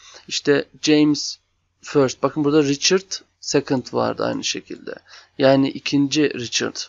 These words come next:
veya birinci James. Biz ne diyoruz? İkinci Abdülhamit, üçüncü Osman, ikinci İbrahim, ikinci Murat. Biz kaçıncı olduğunu başta söyleyip daha sonra kişinin ismini söylüyoruz.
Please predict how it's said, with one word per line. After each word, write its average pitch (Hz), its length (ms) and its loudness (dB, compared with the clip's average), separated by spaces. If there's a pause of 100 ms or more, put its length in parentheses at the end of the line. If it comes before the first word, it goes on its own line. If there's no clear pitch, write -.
(120)
veya 135 340 2
birinci 143 460 0
James. 123 440 -2 (600)
Biz 139 140 0
ne 147 160 4
diyoruz? 143 400 2
İkinci 135 400 -2
Abdülhamit, 127 720 -4
üçüncü 131 400 -2
Osman, 123 500 -2 (140)
ikinci 131 380 -4
İbrahim, 123 640 -2
ikinci 127 340 -4
Murat. 123 460 0 (460)
Biz 170 320 -2 (300)
kaçıncı 165 420 2
olduğunu 143 340 2
başta 123 340 0
söyleyip 180 420 -4 (460)
daha 170 180 4
sonra 135 480 0 (360)
kişinin 135 360 -2
ismini 127 320 -4
söylüyoruz. 110 640 -8